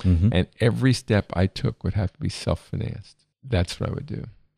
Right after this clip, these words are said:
Speaker 2: And I would keep the half million dollars there for, you know, the cushion or the moment. But if, if one looks at,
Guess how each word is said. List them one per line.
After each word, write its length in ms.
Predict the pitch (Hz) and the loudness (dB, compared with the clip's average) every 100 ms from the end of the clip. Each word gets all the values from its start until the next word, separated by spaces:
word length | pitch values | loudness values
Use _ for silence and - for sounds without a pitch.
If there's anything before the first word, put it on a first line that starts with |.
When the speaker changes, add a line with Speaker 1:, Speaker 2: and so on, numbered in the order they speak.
| _ | _
Speaker 2:
And 140 | 85 | -2
I 80 | 80 | 0
would 180 | 82 90 | 0 -2
keep 280 | - 78 - | -2 -4 0
the 80 | 95 | 2
half 260 | 135 107 | 4 2
million 220 | 104 98 | 2 2
dollars 340 | 92 85 82 82 | 2 2 0 -2
there 200 | 95 80 | 0 -2
for, 360 | - 107 76 - _ _ _ _ _ | -2 -4 -4 -8 _ _ _ _ _
you 120 | 135 110 | -6 -6
know, 80 | |
the 140 | 110 - | -6 -10
cushion 520 | - 143 - 87 - _ _ | 0 0 2 -2 -8 _ _
or 60 | 90 | -8
the 80 | 90 | -4
moment. 460 | 92 107 - 107 - | -4 -4 -6 -12 -10
But 120 | 95 | -10
if, 220 | - 110 - | -6 -8 -8
if 220 | - 107 | -8 0
one 240 | 117 139 | 2 4
looks 300 | 127 123 - - _ _ _ _ _ _ | 2 2 0 -14 _ _ _ _ _ _
at, 340 | 117 104 113 | -6 -6 -8